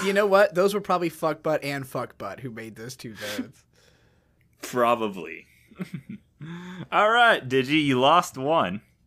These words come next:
Speaker 1: Well,
Speaker 2: Let's
Speaker 1: did
Speaker 2: see
Speaker 1: I,
Speaker 2: how it is.
Speaker 1: did I win any of the other guys?
Speaker 2: We'll see. Is Trump removing the L G B T protection good or bad?
Speaker 1: I don't remember what
Speaker 2: Did you
Speaker 1: I,
Speaker 2: do
Speaker 1: what my stance was.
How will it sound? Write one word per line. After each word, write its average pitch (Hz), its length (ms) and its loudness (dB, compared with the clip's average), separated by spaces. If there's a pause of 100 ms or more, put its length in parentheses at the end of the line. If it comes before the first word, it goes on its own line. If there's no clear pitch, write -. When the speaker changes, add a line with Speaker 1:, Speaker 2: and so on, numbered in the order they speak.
(280)
Speaker 1:
Well, 120 400 -16
Speaker 2:
Let's 113 180 0
Speaker 1:
did 131 40 -4
Speaker 2:
see 104 140 -2
Speaker 1:
I, 104 40 2
Speaker 2:
how 98 100 2
it 90 100 -6
is. 82 220 -14 (420)
Speaker 1:
did 131 120 -14
I 127 120 -12
win 131 200 -12
any 131 220 -12
of 120 80 -12
the 117 120 -14
other 113 160 -18
guys? 113 500 -18 (760)
Speaker 2:
We'll 101 280 -2
see. 117 360 -2 (640)
Is 135 320 2
Trump 175 540 0
removing 143 760 0
the 120 200 -2
L 147 160 4
G 143 220 -2
B 139 240 -2
T 110 500 -2
protection 120 800 -2
good 180 380 -4 (640)
or 185 180 0
bad? 120 580 0 (1160)
Speaker 1:
I 143 100 -4
don't 143 140 -2
remember 131 280 -10
what 123 80 -8
Speaker 2:
Did 139 140 0
you 143 80 2
Speaker 1:
I, 139 40 -2
Speaker 2:
do 151 280 0 (120)
Speaker 1:
what 143 220 -10
my 120 140 -14
stance 117 420 -20
was. 127 380 -20